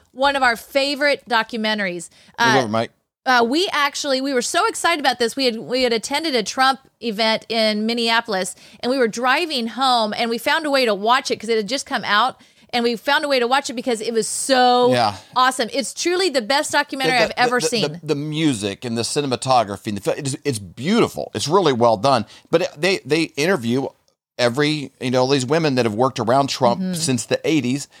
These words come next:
Speaker 2: and, like, hear from them personally. Like, most of the people you hear about, "Oh, he's this and he's that." We got
Speaker 1: Right.
Speaker 2: a Trump bobblehead out here
Speaker 1: Yeah.
Speaker 2: today.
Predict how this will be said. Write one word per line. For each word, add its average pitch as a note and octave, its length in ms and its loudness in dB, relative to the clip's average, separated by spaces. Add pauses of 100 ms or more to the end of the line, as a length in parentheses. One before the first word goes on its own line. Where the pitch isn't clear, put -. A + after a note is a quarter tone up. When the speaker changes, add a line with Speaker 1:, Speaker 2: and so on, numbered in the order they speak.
(100)
Speaker 2:
and, D#3 120 2
like, D#3 200 0
hear E3 240 0
from D#3+ 260 -2
them D3 180 0
personally. G#2 580 -2
Like, G#2+ 240 0
most D3 180 2
of - 60 -16
the C3+ 120 -8
people C#3 240 -2
you C#3+ 160 0
hear G3+ 340 0
about, F#2+ 420 2 (320)
"Oh, D3+ 140 2
he's B2 320 -2
this C3 320 0
and B2 80 -4
he's B2+ 140 -4
that." G#2+ 320 2
We G#2 120 -14
got A2+ 60 2
Speaker 1:
Right. F#2+ 240 0
Speaker 2:
a G2+ 60 -18
Trump F#2+ 260 -2
bobblehead G#2+ 380 0
out G#2 180 -4
here A2 100 -4
Speaker 1:
Yeah. C3 180 2
Speaker 2:
today. A2 120 -2